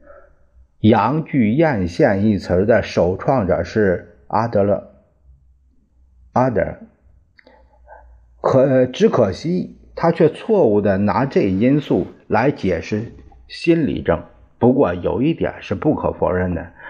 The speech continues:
那就是正处于发育期的小姑娘经常会天真地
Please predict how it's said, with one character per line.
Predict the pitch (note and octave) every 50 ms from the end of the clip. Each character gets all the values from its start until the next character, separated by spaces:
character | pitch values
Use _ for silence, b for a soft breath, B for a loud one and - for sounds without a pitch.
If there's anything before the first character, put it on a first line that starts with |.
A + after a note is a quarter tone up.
| B
那 | B A#2+ A#2+ A#2
就 | A2 A#2 A#2 G#2
是 | - A2 G2+
正 | - - F#3 E3+ A#2 F2
处 | - - F#2 F2
于 | F2+ G2+ G#2+
发 | - - - C#3 C#3+ D#3 F3+
育 | E3+ A#2 F2+
期 | E2+ - - C#3 D3
的 | C#3 G2+
小 | - - F2 E2
姑 | F2+ G2 A#2+ C3+
娘 | C#3 A#2+ F#2 E2 - B B B B B
经 | - F3+ F#3+ G3
常 | - - - -
会 | G#3 A3 -
天 | - - - D#3+ D#3 D3+ D#3+ E3 D3+
真 | - B2+ B2 C3+ C3+
地 | B2 A2 G#2 F#2+